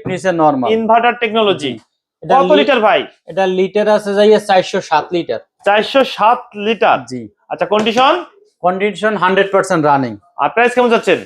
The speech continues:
Speaker 1: এটার প্রাইস হয়েছে পঁয়তাল্লিশ হাজার টাকা।
Speaker 2: পঁয়তাল্লিশ?
Speaker 1: পঁয়তাল্লিশ হাজার
Speaker 2: কুরিয়ার
Speaker 1: টাকা।
Speaker 2: সার্ভিস ফ্রি?
Speaker 1: সারা বাংলাদেশে কুরিয়ার সার্ভিস একদম ফ্রি।
Speaker 2: আচ্ছা, পাশে দেখি ভাই, এই পাশে দেখি মার্সেলের, এটা কত লিটার ভাই? এটা দেখি দুইশো তেইশ লিটার।
Speaker 1: এটা মার্কেট প্রাইস আছে ঊনচল্লিশ হাজার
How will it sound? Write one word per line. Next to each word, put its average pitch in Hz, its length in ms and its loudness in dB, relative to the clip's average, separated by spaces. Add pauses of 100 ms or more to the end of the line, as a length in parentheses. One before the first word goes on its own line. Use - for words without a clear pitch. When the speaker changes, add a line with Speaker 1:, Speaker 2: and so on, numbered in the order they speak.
(140)
Speaker 1:
এটার 170 240 0
প্রাইস 196 400 0
হয়েছে 208 180 2
পঁয়তাল্লিশ 196 560 0
হাজার 170 240 2
টাকা। 113 340 -6
Speaker 2:
পঁয়তাল্লিশ? 202 580 0
Speaker 1:
পঁয়তাল্লিশ 170 420 0
হাজার 170 80 0
Speaker 2:
কুরিয়ার 214 260 2
Speaker 1:
টাকা। 220 60 0
Speaker 2:
সার্ভিস 226 200 -2
ফ্রি? 220 400 0
Speaker 1:
সারা 175 240 2
বাংলাদেশে 185 540 0
কুরিয়ার 190 340 -2
সার্ভিস 185 240 -6
একদম 147 300 -2
ফ্রি। 113 360 -12
Speaker 2:
আচ্ছা, 170 220 0
পাশে 214 360 2
দেখি 247 220 2
ভাই, 247 240 4
এই 233 380 2
পাশে 240 260 -4
দেখি 240 140 -4
মার্সেলের, 220 680 2 (200)
এটা 254 600 4
কত 240 200 -2
লিটার 220 320 0
ভাই? 165 300 2
এটা 175 300 2
দেখি 233 280 2
দুইশো 254 840 0 (320)
তেইশ 269 260 2
লিটার। 170 280 -2 (360)
Speaker 1:
এটা 175 220 -2
মার্কেট 180 500 0
প্রাইস 196 240 2
আছে 196 220 2
ঊনচল্লিশ 185 520 0
হাজার 147 200 2